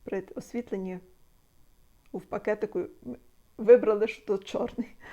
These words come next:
Але реально то темно-темно синій. Бачите, і такий має золотий пісок ще. Дуже гарний камінь.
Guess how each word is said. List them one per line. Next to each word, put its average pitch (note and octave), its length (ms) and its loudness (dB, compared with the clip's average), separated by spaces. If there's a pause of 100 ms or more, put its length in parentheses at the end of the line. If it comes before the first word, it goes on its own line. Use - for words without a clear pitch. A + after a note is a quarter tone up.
(340)
Але G#3 200 2
реально G#3+ 340 0
то F#3+ 160 -6
темно-темно A3+ 920 -2
синій. - 340 -12
Бачите, - 420 -10
і - 20 -12
такий - 280 -12
має A3 300 -8 (600)
золотий F#3+ 520 -6
пісок - 640 -10
ще. G#3+ 340 -14 (2250)
Дуже A3 280 -6
гарний F#3+ 460 -8 (140)
камінь. D4 420 -4